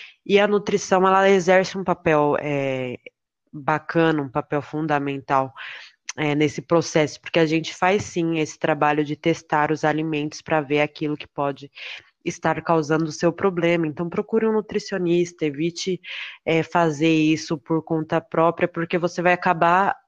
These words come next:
fazendo testes e chegando a conclusão nenhuma, muitas das vezes, né? Porque, é, às vezes chega a gente falando, né, que, que fez teste, testou e tal, mas não,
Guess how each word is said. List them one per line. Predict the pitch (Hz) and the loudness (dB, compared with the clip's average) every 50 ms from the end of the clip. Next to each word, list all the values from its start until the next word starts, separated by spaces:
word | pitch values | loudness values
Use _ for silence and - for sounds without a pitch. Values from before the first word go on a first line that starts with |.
| _ _ _ _ _ _ _ _ - | _ _ _ _ _ _ _ _ 0
fazendo | 185 190 185 160 185 196 202 208 233 226 | 0 2 2 2 2 0 0 0 -4 -6
testes | - _ - 196 180 185 202 202 - - - 254 220 - - - _ _ _ - | -4 _ 2 4 6 4 4 2 -2 -4 -6 -6 -6 -8 -14 -20 _ _ _ -14
e | 214 | -8
chegando | - - 226 202 185 202 202 214 220 208 240 233 - - _ _ _ - | -2 -2 0 2 2 2 2 2 2 2 0 0 -2 -6 _ _ _ -4
a | - - | -4 -2
conclusão | - 220 214 202 - 208 196 190 180 202 220 | 0 0 0 0 2 0 0 2 2 2 2
nenhuma, | 233 233 220 196 185 185 185 175 160 147 120 _ _ _ - - - - - - _ _ | 2 0 0 0 0 0 0 -2 -4 -6 -10 _ _ _ -20 -20 -20 -20 -20 -20 _ _
muitas | - 165 165 160 175 160 | -6 -4 -2 0 0 2
das | 170 165 160 135 | 2 2 0 0
vezes, | 156 160 156 143 139 143 | 0 -2 -2 -2 -4 -4
né? | 156 156 156 170 165 - - - - - - - - | -4 -2 -2 -4 -4 -8 -14 -20 -20 -20 -18 -12 -8
Porque, | - - 151 - 165 | -8 -8 -4 0 2
é, | 160 160 160 156 156 | 4 4 6 4 4
às | 151 151 143 | 2 2 2
vezes | 160 170 175 - | 2 0 0 2
chega | - 262 254 226 208 | 2 4 4 4 4
a | |
gente | 180 165 165 156 143 - | 2 0 -2 -4 -6 -6
falando, | - - 151 147 143 143 139 139 143 | -6 -6 -4 -4 -4 -4 -6 -6 -6
né, | 139 143 143 147 | -6 -4 -6 -6
que, | - - - 151 143 143 139 135 131 - | -6 -8 -8 -6 -6 -4 -6 -6 -8 -10
que | - - 165 | -10 -10 -10
fez | 156 - - - 151 151 147 156 170 180 175 160 - - _ - | -10 -10 -6 -2 0 2 2 4 2 2 0 -2 -6 -12 _ -4
teste, | - 143 147 160 165 160 - - - - - | 0 2 2 4 2 2 0 -6 -16 -10 -6
testou | - 156 147 - - _ - 160 156 165 | -4 -4 -4 -4 -8 _ -2 0 2 2
e | 170 | 2
tal, | 165 165 _ - 160 156 160 175 | 0 -4 _ 0 2 2 2 2
mas | 185 185 185 180 165 | 0 -2 -2 -2 -4
não, | 185 190 190 190 190 190 185 180 175 170 170 170 165 | -4 -6 -6 -6 -6 -6 -6 -4 -4 -4 -6 -6 -8